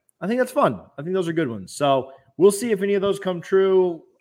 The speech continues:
Honestly, I'm not tracking all of you guys'. You can track your own, but I'll see if mine and Richie's come true. I will remember those. So, um, oh man, Bill Russell just passed away.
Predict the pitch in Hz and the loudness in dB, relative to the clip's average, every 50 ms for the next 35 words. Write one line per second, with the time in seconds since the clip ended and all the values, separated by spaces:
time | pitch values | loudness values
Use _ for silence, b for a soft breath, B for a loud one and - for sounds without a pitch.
0 | _ - - 147 156 165 170 160 - - 160 151 139 139 139 131 - 143 139 135 | _ -12 -8 -2 0 0 0 0 -2 0 0 2 2 4 2 2 2 0 -2 -2
1 | 135 131 127 123 117 120 127 123 131 131 127 120 123 117 113 123 127 131 117 131 | -2 -4 -2 -2 -2 -2 0 2 2 2 2 0 -4 -6 -6 -8 -10 -8 -6 -6
2 | 123 117 - 120 117 113 117 120 120 117 123 127 120 - 123 - - 143 139 - | -6 -6 -6 -6 -6 -6 -6 -6 -8 -12 -14 -16 -14 -14 -14 -8 -8 -8 -4 -4
3 | 160 135 135 135 123 113 117 131 127 147 135 - - 139 135 - 143 143 139 139 | -4 -2 -2 -4 -4 -4 -6 -8 -8 -8 -12 -12 -12 -12 -10 -6 -6 -6 -6 -6
4 | - _ _ _ _ _ _ _ 110 107 101 131 120 120 127 123 120 120 113 113 | -10 _ _ _ _ _ _ _ -14 -12 -10 -6 -4 -2 -2 -2 -4 -6 -8 -8
5 | 113 104 101 95 101 104 98 92 87 - - - - 120 113 107 - b b b | -10 -12 -12 -12 -12 -12 -12 -12 -14 -16 -18 -10 -8 -6 -6 -6 -10 b b b
6 | b b b b _ _ 135 135 131 127 120 113 107 98 95 92 92 90 _ _ | b b b b _ _ -6 -4 -4 -4 -4 -6 -8 -10 -12 -16 -20 _ _ _
7 | _ _ _ _ _ _ _ _ _ - _ _ _ _ _ _ _ _ _ _ | _ _ _ _ _ _ _ _ _ -20 _ _ _ _ _ _ _ _ _ _
8 | _ _ _ _ _ _ _ _ _ _ _ _ _ _ _ 190 214 208 170 127 | _ _ _ _ _ _ _ _ _ _ _ _ _ _ _ -12 -10 -8 -10 -10
9 | 110 117 135 165 180 151 113 101 92 71 _ B B B B _ _ _ _ _ | -10 -10 -8 -8 -8 -8 -10 -14 -18 -20 _ B B B B _ _ _ _ _
10 | _ _ _ _ _ _ _ _ _ - 143 185 208 220 226 214 - 160 113 92 | _ _ _ _ _ _ _ _ _ -6 -4 -4 -4 -2 -4 -6 -6 -6 -8 -8
11 | 101 - - 98 90 87 - - 82 78 64 | -10 -12 -12 -12 -12 -12 -14 -18 -20 -20 -20